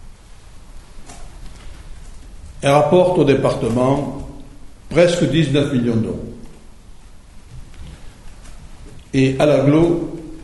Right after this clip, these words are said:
un million d'euros. Mais ça, les Carcassonnais, il faut qu'ils le sachent.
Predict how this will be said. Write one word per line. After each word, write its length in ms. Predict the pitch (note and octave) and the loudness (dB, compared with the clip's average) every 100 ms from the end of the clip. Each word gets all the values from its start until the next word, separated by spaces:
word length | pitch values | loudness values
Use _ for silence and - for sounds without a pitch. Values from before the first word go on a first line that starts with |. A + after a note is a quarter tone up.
| F3+ | 2
un 100 | F3+ | 4
million 320 | D#3+ C#3+ C#3 | 6 4 2
d'euros. 340 | G#2+ - - - - - - - - - - - - - - - - - - - - - - - - - - | 2 -2 -6 -10 -14 -16 -18 -20 -20 -18 -18 -20 -20 -18 -18 -16 -18 -14 -14 -12 -16 -16 -18 -20 -18 -16 -6
Mais 100 | B2+ | -2
ça, 140 | C3+ A3 | 2 4
les 120 | F3+ | 4
Carcassonnais, 480 | F3 E3 - D#3+ G3+ | 2 2 2 2 2
il 60 | |
faut 100 | F#3+ | 2
qu'ils 160 | E3+ F3+ | 2 2
le 80 | F#3+ | 2
sachent. 480 | A#3+ G#3+ - - | 2 0 -4 -8